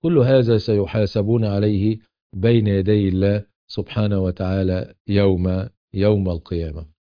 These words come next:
وتستمر، آه، الأحداث وتستمر المواقف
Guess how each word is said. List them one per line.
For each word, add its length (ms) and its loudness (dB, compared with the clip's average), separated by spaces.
وتستمر، 880 2
آه، 360 0
الأحداث 880 0
وتستمر 800 2
المواقف 880 0